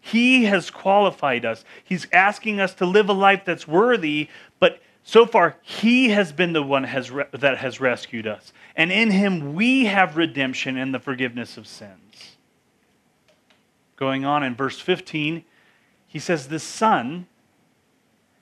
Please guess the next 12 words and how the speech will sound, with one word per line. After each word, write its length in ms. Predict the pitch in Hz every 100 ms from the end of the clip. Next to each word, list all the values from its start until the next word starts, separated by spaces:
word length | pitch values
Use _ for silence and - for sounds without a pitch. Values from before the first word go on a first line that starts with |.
| _ _ _ _
is 200 | 156 135
the 160 | 170 -
image 720 | 190 180 127 131 127 - - -
of 120 | 135
the 120 | 135 135
invisible 480 | 127 135 123 123
God, 380 | 120 110 92 - _ _ _ _ _ _ _ _ _ _ _ _ _ _ -
the 100 | 135
firstborn 600 | - 233 220 - 175 160
over 300 | 151 143 156
all 180 | 139 147
creation. 760 | - 143 127 123 - 95 -